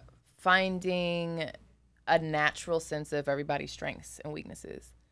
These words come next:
I think that we were all, for a period, like, reaching into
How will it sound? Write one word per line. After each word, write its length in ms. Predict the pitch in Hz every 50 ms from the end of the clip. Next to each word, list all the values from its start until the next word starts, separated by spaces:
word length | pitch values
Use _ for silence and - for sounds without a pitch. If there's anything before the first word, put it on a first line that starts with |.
| _ _ _ _ _ -
I 60 | 160 165
think 280 | 165 180 170 165 -
that 420 | - 156 151 147 135 101 - - - _ _ _ -
we 180 | 185 180 202
were 180 | 202 170 170 -
all, 640 | - - 151 156 165 170 180 196 202 208 202 202 -
for 180 | - - 202
a 60 | 190
period, 540 | 185 - 214 202 202 202 208 202 202 196 208 - - - _ _ -
like, 160 | 165 156 151
reaching 300 | - 165 175 170 - 170
into 240 | 160 156 156 - 160